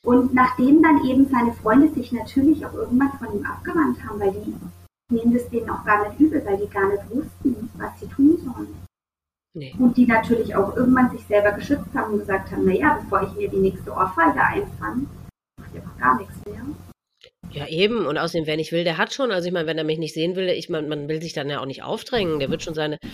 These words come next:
Speaker 2: vielleicht auch merkwürdigen, aber er, er wird schon seine eigenen Gründe irgendwie haben. Ja klar, wendet man sie, also das verstehe ich schon. Oder vielleicht nicht abwenden, aber dann macht man erstmal, sagen wir mal, eine Pause oder so und lässt den dann wieder sich melden, wenn er dann wieder,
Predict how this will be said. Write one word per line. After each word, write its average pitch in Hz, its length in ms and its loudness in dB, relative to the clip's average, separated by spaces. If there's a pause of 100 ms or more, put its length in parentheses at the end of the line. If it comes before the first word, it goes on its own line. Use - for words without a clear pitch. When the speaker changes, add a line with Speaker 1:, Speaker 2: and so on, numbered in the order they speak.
(240)
Speaker 2:
vielleicht 143 300 -6 (160)
auch 135 140 -6 (160)
merkwürdigen, 180 520 -4
aber 151 220 -2
er, 113 100 -4
er 147 140 -4
wird 170 160 -4
schon 170 80 -6
seine 151 240 0
eigenen 160 260 -2
Gründe 165 260 -2
irgendwie 135 320 -10
haben. 156 260 -8
Ja 160 100 -6
klar, 190 340 -2
wendet 156 280 -6
man 135 160 -10
sie, 127 120 -14
also 143 180 -10 (280)
das 143 120 -12
verstehe 220 340 -2
ich 247 100 -2
schon. 131 260 -8 (300)
Oder 147 180 -6
vielleicht 170 280 -2
nicht 185 200 -4
abwenden, 185 540 -2
aber 165 160 -2
dann 165 140 0
macht 165 160 -2
man 160 120 -4
erstmal, 160 280 -6
sagen 156 160 -2
wir 156 80 -6
mal, 147 80 -6
eine 143 120 -8
Pause 170 460 -4
oder 151 180 -8
so 139 220 -8
und 143 160 -10
lässt 165 320 -4
den 190 220 4
dann 160 240 -2
wieder 143 240 -6
sich 139 200 -10
melden, 139 380 -6
wenn 135 160 -6
er 131 80 -6
dann 135 240 -10
wieder, 139 300 -10